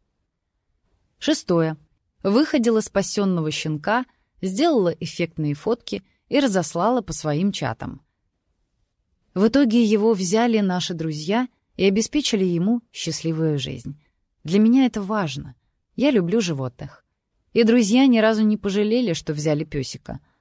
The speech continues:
Он принес в их жизнь много радости. Тут уже была моя полная ответственность, чтобы пристроить щенка. Я старалась сделать все возможное.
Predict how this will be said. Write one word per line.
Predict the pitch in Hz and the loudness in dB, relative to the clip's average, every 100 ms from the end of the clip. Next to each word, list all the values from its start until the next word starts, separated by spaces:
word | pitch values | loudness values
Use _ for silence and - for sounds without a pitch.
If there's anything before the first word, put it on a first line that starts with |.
| _ _ | _ _
Он | 220 247 | 4 4
принес | 220 208 196 240 233 - | 4 2 2 2 -2 -6
в | 190 190 | -2 -2
их | 180 | -2
жизнь | 156 165 226 196 170 | -4 -2 -2 -2 -4
много | 165 165 175 233 254 240 143 | -2 -2 0 2 2 0 -4
радости. | 135 135 127 120 - - - _ _ _ _ _ _ _ _ _ _ _ _ | -4 -6 -8 -14 -16 -18 -20 _ _ _ _ _ _ _ _ _ _ _ _
Тут | 311 - | 0 4
уже | 254 269 302 | 4 4 4
была | 240 202 208 | 2 2 4
моя | 233 190 175 | 4 4 2
полная | 214 175 185 185 - | 0 0 0 0 -2
ответственность, | 175 - 135 - 135 139 131 - _ _ _ | -8 -6 -8 -6 -10 -8 -10 -18 _ _ _
чтобы | - - 170 | -10 -2 0
пристроить | 147 165 - 160 143 | 0 -4 -2 -2 -2
щенка. | - 196 202 143 120 _ _ _ _ _ | -2 -2 -2 -6 -8 _ _ _ _ _
Я | 175 196 | 2 2
старалась | - 180 175 175 170 | 2 0 2 -2 -4
сделать | - 147 165 220 190 | -8 -8 0 0 0
все | - - 175 | -8 -4 -4
возможное. | 180 180 190 175 135 139 135 | -2 -2 0 0 -4 -8 -12